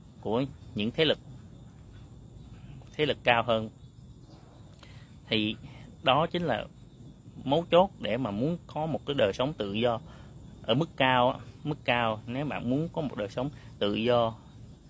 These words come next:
à, thông dong tự tại, thì tốt nhất là không trở thành K O L, không trở thành người nổi tiếng. Thứ hai là nếu có giàu có thì sống một cách ẩn dật, đừng có phô trương ra cho người ta biết mình giàu,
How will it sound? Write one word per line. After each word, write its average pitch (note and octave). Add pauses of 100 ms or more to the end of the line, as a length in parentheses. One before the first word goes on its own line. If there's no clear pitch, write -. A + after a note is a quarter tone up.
(600)
à, G#2
thông C3+
dong C3+
tự G2+
tại, F#2 (1300)
thì G#2+ (300)
tốt C3+
nhất D3+ (120)
là G#2
không B2
trở A2
thành G2+ (240)
K - (160)
O A#2+
L, G#2+ (800)
không A#2+
trở A#2+
thành G#2
người G2
nổi G2
tiếng. B2+ (300)
Thứ D3
hai A#2
là F#2+ (260)
nếu D#3+
có D3
giàu A#2
có B2+ (100)
thì G2+
sống D3+
một G2+
cách -
ẩn A2+
dật, A2 (1200)
đừng G#2
có C3+
phô B2
trương A#2+
ra A2+
cho A2
người G2
ta -
biết A#2
mình F#2+
giàu, F2+